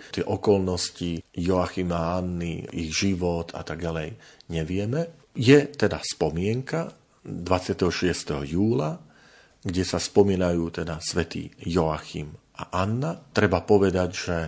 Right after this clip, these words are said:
pôvodne bol osobitný sviatok pre svätú Annu. To bol ten dva-, alebo je stále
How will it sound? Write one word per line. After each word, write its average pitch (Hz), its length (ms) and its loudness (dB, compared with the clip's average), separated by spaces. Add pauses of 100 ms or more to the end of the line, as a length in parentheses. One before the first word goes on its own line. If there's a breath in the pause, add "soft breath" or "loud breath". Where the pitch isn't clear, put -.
(480 soft breath)
pôvodne 104 960 2 (420 soft breath)
bol 95 460 0
osobitný - 800 4 (300)
sviatok 87 680 0
pre 78 400 -6
svätú - 540 0
Annu. 107 560 -2 (640 soft breath)
To 92 140 8
bol 82 480 4 (160)
ten 80 160 2
dva-, 90 320 4
alebo 87 240 0
je 95 180 6
stále 85 400 4